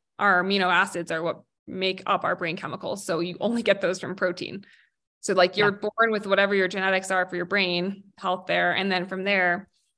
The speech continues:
Speaker 1: it's protein and it's our, you know, working on the mindset. Right. So I, I, I, <laughs> last week I was talking to a client and I was like, "I want you to try to eat, like, thirty grams of protein per meal."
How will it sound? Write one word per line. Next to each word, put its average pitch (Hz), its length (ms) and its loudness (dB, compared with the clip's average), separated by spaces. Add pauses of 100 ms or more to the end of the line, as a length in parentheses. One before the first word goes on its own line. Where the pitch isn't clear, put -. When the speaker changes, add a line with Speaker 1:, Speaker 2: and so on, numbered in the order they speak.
(380)
Speaker 1:
it's 185 140 -8
protein 233 500 0
and 202 120 2
it's 185 220 -2
our, 175 480 0
you 202 80 -4
know, 170 180 -2
working 190 340 -2
on 180 140 0
the 175 60 -4
mindset. 170 400 -2
Right. 185 300 -4
So 185 340 4 (480)
I, 208 240 2
I, 185 380 4
I, 202 320 0 (540)
<laughs> - 600 -12
last 302 320 6
week 359 160 6
I 277 80 6
was 262 160 6
talking 247 280 2
to 247 100 2
a 233 40 -2
client 226 380 4
and 175 80 -2
I 208 160 0
was 208 80 -6
like, 202 200 0
"I 196 80 -2
want 214 220 0
you 220 60 -8
to 208 80 -8
try 208 180 2
to 190 60 -2
eat, 202 220 -4
like, 190 180 -2
thirty 196 240 2
grams 190 320 0
of 185 60 -8
protein 190 400 -2
per 190 160 -4
meal." 185 520 4